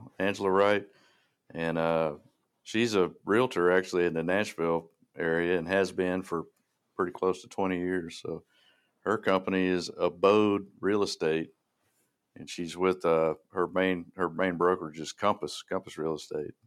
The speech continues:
She's a hard worker, and she's a, a good mama, and I sure am glad I ran into her. And I, where I was going with the original part of that story is when, you know, when you feel like your life is out of control and you don't have,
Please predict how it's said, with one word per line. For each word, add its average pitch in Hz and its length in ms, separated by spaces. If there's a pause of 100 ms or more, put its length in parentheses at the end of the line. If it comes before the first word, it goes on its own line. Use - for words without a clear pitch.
(360)
She's 104 220
a 95 80
hard 113 240
worker, 113 600
and 92 140
she's 95 240
a, 85 180 (400)
a 90 80
good 104 240
mama, 107 560
and 85 320
I 95 60
sure 104 320
am 101 120
glad 101 200
I 101 60
ran 104 260
into 98 320
her. 90 160
And 90 120
I, 90 60 (420)
where 110 220
I 110 60
was 104 160
going 107 280
with 101 120
the 104 80
original 101 400
part 104 220
of 95 60
that 90 120
story 117 480
is 90 320 (280)
when, 101 200 (100)
you 156 120
know, 104 160
when 107 160
you 113 120
feel 131 240
like 113 220
your 127 140
life 110 300
is 95 120
out 107 160
of 101 80
control 104 600
and 82 200 (640)
you 101 140
don't 104 240
have, 104 300